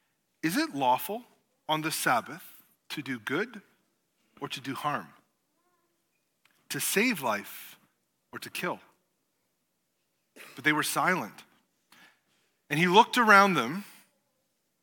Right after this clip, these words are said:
He looked around at them with anger, grieved at their hardness of heart. And he said to the man, "Stretch out your hand." He stretched it out,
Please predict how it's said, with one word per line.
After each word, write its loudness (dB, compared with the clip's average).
He -4
looked 0
around 8
at 8
them 0
with -2
anger, 2
grieved 2
at 8
their 6
hardness 2
of 6
heart. 8
And 4
he 4
said 4
to -2
the 0
man, 6
"Stretch 4
out 6
your 6
hand." 2
He -2
stretched 2
it 4
out, 2